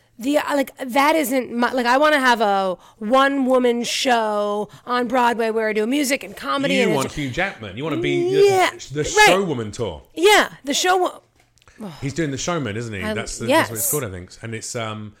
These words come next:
Speaker 2: it's him just going like, I've garnered enough success and I love these things enough that I wanna
Speaker 1: Mm-hmm.
Speaker 2: dance,
Speaker 1: "I just
Speaker 2: sing,
Speaker 1: wanna do
Speaker 2: and
Speaker 1: this.
Speaker 2: perform," yeah.
Speaker 1: That's exactly what I wanna do. But
Speaker 2: Who,
Speaker 1: do
Speaker 2: what was
Speaker 1: I
Speaker 2: it, Andy
Speaker 1: wanna, like,
Speaker 2: Kaufman?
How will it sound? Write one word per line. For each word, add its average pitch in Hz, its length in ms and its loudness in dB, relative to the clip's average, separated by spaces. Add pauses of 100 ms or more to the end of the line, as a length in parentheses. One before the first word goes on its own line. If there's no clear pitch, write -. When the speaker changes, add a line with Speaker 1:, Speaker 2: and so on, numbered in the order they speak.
(180)
Speaker 2:
it's 151 160 -6
him 202 160 -4
just 170 140 -8
going 160 240 -2
like, 147 260 -4
I've 165 240 -8
garnered 160 280 -4
enough 165 180 -4
success 104 600 -6
and 113 80 -8
I 113 60 -4
love 123 240 -4
these 117 160 -8
things 107 180 -10
enough 262 200 -6
that 269 80 -4
I 285 40 -2
wanna 320 200 2
Speaker 1:
Mm-hmm. 330 80 4
Speaker 2:
dance, 135 400 -2
Speaker 1:
"I - 100 -2
just 370 140 -2
Speaker 2:
sing, - 140 -2
Speaker 1:
wanna 370 200 0
do 349 260 2
Speaker 2:
and 320 100 0
Speaker 1:
this. 165 280 -4
Speaker 2:
perform," 110 480 -2
yeah. 98 120 -6
Speaker 1:
That's 90 180 -8
exactly 294 540 -8
what 302 120 2
I 294 100 2
wanna 302 220 -4
do. 214 320 -4 (300)
But 302 160 2
Speaker 2:
Who, 240 100 -10
Speaker 1:
do 330 160 2
Speaker 2:
what 330 40 4
was 330 120 4
Speaker 1:
I 339 40 2
Speaker 2:
it, 330 40 0
Andy 339 140 0
Speaker 1:
wanna, 359 260 2
like, 311 220 2
Speaker 2:
Kaufman? 87 200 -12